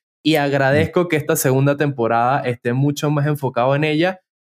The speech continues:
y en otro personaje que realmente era como muy residual en la primera temporada, Lexi Howard, que era la amiga de la in-, la mejor amiga de la infancia de, del personaje de Zendaya, que descubro después que es la hija de Judd,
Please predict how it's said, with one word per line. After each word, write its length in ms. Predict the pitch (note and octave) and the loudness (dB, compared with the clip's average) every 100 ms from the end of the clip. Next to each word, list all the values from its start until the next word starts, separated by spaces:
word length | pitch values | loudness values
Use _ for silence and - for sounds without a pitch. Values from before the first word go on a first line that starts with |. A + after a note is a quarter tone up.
| - | -4
y 200 | F#3 F#3+ | 2 2
en 120 | F3+ | 2
otro 280 | E3 E3 F3+ | 0 0 0
personaje 640 | F3+ F3 E3 E3+ E3+ F3+ - | -2 0 0 0 0 -2 -2
que 100 | B2 | -2
realmente 440 | B2 B2 C3+ C#3 | 0 0 0 0
era 160 | D3+ D#3 | -2 0
como 200 | C3+ B2 | 0 0
muy 200 | B2+ C3 | 0 -2
residual 580 | C#3+ D3+ C3+ B2 B2+ C#3 | -2 -2 -2 0 0 0
en 80 | |
la 140 | D3 C#3+ | -2 -4
primera 340 | C3+ C3+ C#3+ | -6 -4 -4
temporada, 600 | D3+ D3 D3 D3 C#3 D3+ _ - | -4 -6 -2 0 -2 -4 _ -10
Lexi 320 | B2+ B2 C#3 B2+ | -8 -6 -6 -2
Howard, 420 | D#3 D3 D3 D3 | 0 2 0 -2
que 80 | A#2 | -4
era 120 | B2 | -2
la 120 | B2+ | -2
amiga 340 | A2+ B2+ C3 | -2 -4 -2
de 60 | C#3 | -2
la 80 | A#2 | -4
in-, 160 | A#2 - | -10 -14
la 200 | A#2 A2+ | -10 -8
mejor 220 | G#2+ A2 | -8 -8
amiga 360 | A#2 B2+ C3 C3+ | -8 -4 -4 -2
de 60 | B2+ | -4
la 80 | A2 | -6
infancia 440 | - A2 A2 C3 B2+ | -10 -10 -8 -8 -10
de, 120 | A2+ _ | -12 _
del 140 | A2 G#2 | -14 -12
personaje 400 | - - G#2+ C3 | -14 -12 -8 -8
de 60 | |
Zendaya, 520 | C3+ C#3 C#3+ C#3 D3 - _ _ _ _ _ - | -6 -4 -2 -2 -2 -6 _ _ _ _ _ 0
que 80 | D#3+ | 0
descubro 500 | C#3+ - F3+ F3+ F#3 | 0 2 4 4 4
después 460 | F3 F3 F#3 F#3+ | 2 0 0 0
que 220 | - D3 C#3 | -2 0 2
es 100 | C#3 | 2
la 200 | C#3 C#3+ | 2 2
hija 380 | C#3+ C#3 D3 | 2 2 0
de 200 | C#3 A#2+ A#2 | 0 -2 -2
Judd, 180 | B2+ | -6